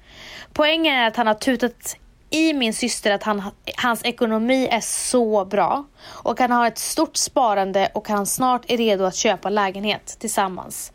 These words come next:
och även skaffa barn med henne. Frågan nu. Ska jag berätta för min syster och riskera att bli den onda budbäraren?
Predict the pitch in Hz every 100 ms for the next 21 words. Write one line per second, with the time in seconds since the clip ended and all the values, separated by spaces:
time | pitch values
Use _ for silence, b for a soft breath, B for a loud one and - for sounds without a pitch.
0 | B B 226 214 240 214 190 185 208 208
1 | 190 208 196 196 175 - - _ _ _
2 | - B B B B B B B B B
3 | B - - 320 285 302 285 214 104 -
4 | - - - - - - - 269 240 302
5 | 311 - 320 330 311 359 330 - 226 226
6 | 226 - - 214 208 - 208 202 196 -
7 | 247 202 185 185 214 196 185 233 220 175
8 | 71